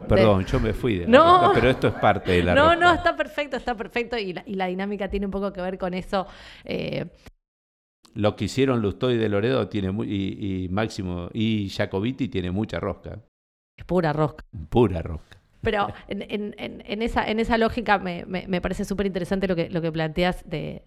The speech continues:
Speaker 2: de cómo la, el rearmado de los lugares de poder en el Congreso, en la reestructuración de los bloques, en la distribución de cargos, roles, espacios físicos, hablábamos antes.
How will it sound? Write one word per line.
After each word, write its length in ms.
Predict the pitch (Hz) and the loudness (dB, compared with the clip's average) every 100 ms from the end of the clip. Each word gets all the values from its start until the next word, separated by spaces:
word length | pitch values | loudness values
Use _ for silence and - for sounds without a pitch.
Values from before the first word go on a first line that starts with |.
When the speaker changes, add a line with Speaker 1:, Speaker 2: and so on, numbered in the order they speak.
| - _ _ _ | -20 _ _ _
Speaker 2:
de 180 | 175 151 | -12 -6
cómo 500 | 170 175 170 156 - - - _ | -2 -2 -4 -6 -12 -20 -20 _
la, 360 | 180 147 147 - | -4 -2 -2 -6
el 140 | - 165 | -8 -2
rearmado 1000 | 175 165 175 190 226 175 165 160 156 - - _ | 0 0 0 2 2 2 2 2 0 -4 -20 _
de 560 | - 143 147 143 139 - | -12 -4 -2 -2 -6 -10
los 340 | 180 160 151 - | -4 -4 -4 -6
lugares 460 | 175 175 180 175 | -2 2 2 2
de 100 | 151 | 0
poder 560 | 151 156 170 180 160 147 - - | -2 -2 0 2 0 -4 -10 -10
en 140 | 156 | -8
el 160 | 147 147 | -8 -6
Congreso, 720 | 156 165 170 151 - 156 160 - - | -4 2 2 2 2 2 2 -8 -6
en 80 | |
la 80 | 151 | -4
reestructuración 540 | 143 160 147 151 - 160 | -4 -4 -4 -4 -2 0
de 80 | |
los 100 | 147 | 0
bloques, 460 | 143 175 165 160 - | 4 4 4 0 -4
en 80 | 143 | -2
la 80 | 143 | -4
distribución 680 | 139 147 143 - 170 160 | -6 -8 -10 -4 -4 -2
de 240 | 151 143 131 - - - _ _ _ - | -4 -4 -6 -14 -20 -20 _ _ _ -8
cargos, 500 | 160 156 156 151 147 | -6 -4 -4 -4 -2
roles, 640 | 160 156 151 151 139 - - - - | 2 2 2 2 0 -4 -18 -20 -18
espacios 640 | 165 - 170 151 175 151 | -14 0 0 2 -2 -2
físicos, 640 | - - 233 233 - 180 156 | -2 -2 -2 -4 -8 -8 -8
hablábamos 520 | 160 160 156 156 - | -4 -4 -4 -6 -2
antes. 480 | 160 160 156 175 | 0 0 -4 -6